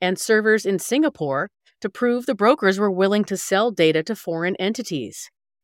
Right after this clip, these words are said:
Some geolocation data, however, wasn't easily accessible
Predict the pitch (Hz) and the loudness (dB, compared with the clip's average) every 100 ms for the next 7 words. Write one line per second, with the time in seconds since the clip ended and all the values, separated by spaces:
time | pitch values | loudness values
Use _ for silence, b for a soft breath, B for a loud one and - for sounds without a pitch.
0 | - - 190 185 160 208 185 165 156 - | -4 4 4 4 0 2 4 4 2 2
1 | 185 - 165 151 165 165 151 170 170 165 | 0 2 -2 4 4 4 4 4 4 4
2 | 165 170 202 190 - 196 175 160 147 - | 4 6 4 0 0 0 2 2 0 0
3 | 196 202 196 143 107 | -2 0 -2 -4 -6